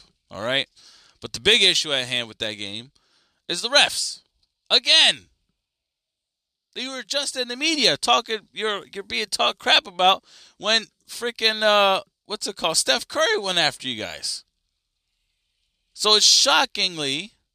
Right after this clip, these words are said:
surprising that you come up again this week. I don't know if these refs are intern refs. Are they, are they, uh, uh, subs?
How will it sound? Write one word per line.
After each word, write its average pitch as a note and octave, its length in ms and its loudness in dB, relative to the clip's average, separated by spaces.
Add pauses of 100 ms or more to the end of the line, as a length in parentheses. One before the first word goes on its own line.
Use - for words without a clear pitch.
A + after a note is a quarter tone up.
(140)
surprising F3+ 1080 0
that F3+ 240 -4
you A3 60 -8
come A#3+ 320 -4
up A3+ 240 -2
again A#3 520 2
this D#3 220 -6
week. G#2+ 360 -16 (2000)
I G3+ 120 6
don't A3+ 220 -4
know G#3+ 300 2
if - 120 -8
these E3 220 -6
refs F3+ 500 0
are C#3+ 380 0
intern A3 560 0
refs. A3+ 560 2 (420)
Are C3+ 200 -2
they, B2+ 580 2 (540)
are B2+ 160 -4
they, B2 320 0
uh, G#2 420 0 (120)
uh, G2 200 -8
subs? - 760 2